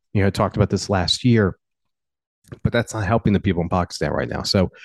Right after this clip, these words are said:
you know, however people can help and support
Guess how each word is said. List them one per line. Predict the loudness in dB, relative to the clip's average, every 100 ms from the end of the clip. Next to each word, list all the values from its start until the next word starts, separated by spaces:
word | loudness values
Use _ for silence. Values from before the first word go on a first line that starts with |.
| -20 -20 -16 -4
you | -2
know, |
however | 2 2 4 2
people | 2 2
can | 2 2
help | 0 -4 -2 0 -2 -4
and | -8
support | -6 -2 2 2 2